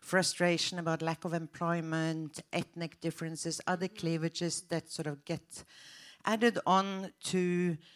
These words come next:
frustration and inequality issues within our countries. And I think for that reason, uh, these stories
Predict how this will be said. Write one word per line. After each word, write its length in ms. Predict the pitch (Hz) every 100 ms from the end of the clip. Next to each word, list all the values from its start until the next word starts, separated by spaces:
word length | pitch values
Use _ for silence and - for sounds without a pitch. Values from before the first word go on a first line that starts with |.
| - -
frustration 880 | - 208 - - 175 165 - 160 156
and 120 | 156
inequality 800 | 165 190 - 165 170 165 147 147
issues 540 | 151 - 156 156 - - 165
within 540 | 170 208 208 294 311
our 240 | 165 135
countries. 840 | 131 - 131 - 107 90 - - - -
And 200 | 175 180
I 100 | 180
think 240 | 214 214
for 180 | - 185
that 280 | 202 214 175
reason, 640 | 170 170 - 165 165 156 - _ _ _ _ _ _ - - - - - - -
uh, 360 | 170 170 175 170
these 380 | 175 208 254 226
stories 800 | - 220 226 156 - - -